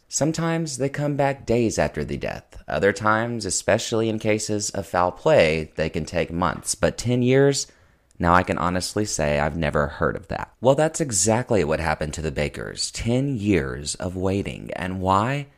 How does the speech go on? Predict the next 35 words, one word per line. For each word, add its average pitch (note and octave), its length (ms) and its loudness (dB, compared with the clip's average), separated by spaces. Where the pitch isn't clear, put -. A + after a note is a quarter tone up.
Well, C3 80 2
the C#3+ 80 4
police D#3 400 0
say C#3 160 4
they C3 140 6
couldn't B2+ 260 0
release A#2+ 400 0
the C3 80 0
death G2 220 0
certificate G2 720 -6
detailing F2 560 -2
her F2 160 -4
cause F2+ 340 0
of D2 160 -4
death D#2 400 0
because A2+ 600 2
this C3 260 -2
was C3+ 160 2
a C3 60 2
detail B2+ 560 4
that A#2+ 180 0
only G#2+ 380 2
the G2+ 100 -2
killer D#2+ 440 -2
would F2 160 -4
know. F#2 420 0
There's E3 200 0
something A#3 300 -2
important B2 480 2
to G2 80 0
keep G#2 260 0
in F2+ 140 0
mind F2+ 320 0
here, C#2 220 -4
though. A1 280 -2